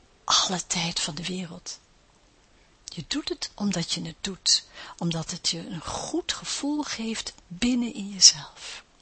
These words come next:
Je wordt er niet moe van en al helemaal niet gestrest.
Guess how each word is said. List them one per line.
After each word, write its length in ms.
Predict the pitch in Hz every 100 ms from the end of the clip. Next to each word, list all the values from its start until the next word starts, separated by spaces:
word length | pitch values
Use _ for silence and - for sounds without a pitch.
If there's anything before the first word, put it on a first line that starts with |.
| _ - - - - - - - - - - - _
Je 200 | - 151
wordt 220 | 151 151 -
er 60 |
niet 220 | 170 160
moe 200 | - 226
van 340 | 262 277 277 302 - - - - -
en 180 | 196
al 160 | 185 160
helemaal 1080 | 147 165 151 151 147 175 226 262 277 277 247
niet 500 | 196 220 254 - -
gestrest. 840 | - - - - - 151 - -